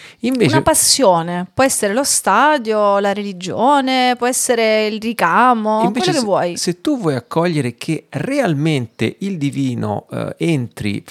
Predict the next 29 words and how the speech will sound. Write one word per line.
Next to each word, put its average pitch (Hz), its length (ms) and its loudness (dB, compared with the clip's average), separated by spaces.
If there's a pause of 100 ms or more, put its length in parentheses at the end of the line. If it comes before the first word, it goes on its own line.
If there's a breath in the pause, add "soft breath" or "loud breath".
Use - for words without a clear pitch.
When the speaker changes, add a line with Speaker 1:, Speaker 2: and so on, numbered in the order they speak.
Speaker 1:
eh, - 240 -6
della, 117 300 -4
nella 117 260 -4
tua 160 140 -8
storia, 117 400 -4
nella 131 220 -6
tua 190 140 -4
vita, 139 380 -4 (600 loud breath)
allora 240 280 0
devi 185 300 -2
tener 202 300 -6
conto 208 440 -4
che 233 140 -4
esiste - 500 -4
il 190 140 0
sovrannaturale, 139 1080 0
che - 140 -4
non 147 140 -2
è 180 80 0
una 131 160 0
cosa 113 340 -2
da, 110 1120 -2
eh, 117 60 -8
come 113 140 -8
si 107 120 -10
chiama 117 240 -6
quel 104 320 -6
film 110 260 -8
dell'orrore? 110 760 -2